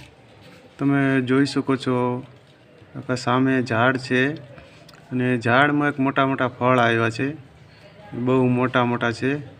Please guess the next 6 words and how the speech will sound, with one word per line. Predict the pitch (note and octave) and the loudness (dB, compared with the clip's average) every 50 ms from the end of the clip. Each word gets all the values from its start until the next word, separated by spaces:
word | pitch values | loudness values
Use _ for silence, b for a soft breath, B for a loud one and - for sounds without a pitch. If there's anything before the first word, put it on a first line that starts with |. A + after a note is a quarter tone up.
| - - | -8 -6
તમે | B2 A#2+ A#2+ A#2+ | -4 -2 -2 -2
જોઈ | A2+ A#2 B2 B2+ | 0 0 -2 -2
શકો | B2 - A#2 A#2 A#2+ A#2 | -2 -4 -4 -4 -4 -4
છો | A#2 A#2 A2+ A2 | -2 -2 -2 -2
વીડિયોમાં. | A2+ A2+ A2+ A#2 A2+ A#2+ C3 C#3+ C3 - - - - - - - - - - - - - - - - - - - - - - - - - - - - - - - - - - - B B B B B B B B B B B B - - - - - C3 | 0 0 0 0 0 -2 -4 -6 -8 -12 -18 -20 -20 -20 -20 -20 -20 -20 -20 -20 -20 -20 -20 -20 -20 -20 -20 -20 -20 -20 -20 -20 -20 -20 -20 -20 -20 -20 -20 -20 -20 -20 -20 -20 B B B B B B B B B B B B -20 -20 -20 -14 -4 -2
અને | C3+ C3 C3 | 0 0 0